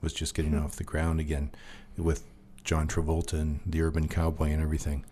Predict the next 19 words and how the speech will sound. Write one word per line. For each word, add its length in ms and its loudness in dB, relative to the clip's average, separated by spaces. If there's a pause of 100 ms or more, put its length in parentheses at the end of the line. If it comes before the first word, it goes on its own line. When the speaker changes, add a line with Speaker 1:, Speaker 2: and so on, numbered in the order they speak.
(160)
Speaker 2:
Hmm. 100 0
Speaker 1:
You 80 12
must 220 10
think 160 6
there's 160 2
some 180 4
resemblance 640 2 (120)
between 440 8
Speaker 2:
<laughs> 640 -4
Speaker 1:
d-, 120 4
d-, 300 -4
you're 160 6
laughing. 380 2 (240)
Speaker 2:
No, 460 4 (320)
I 140 8
think, 200 6
I 140 8
think 220 2
so. 340 0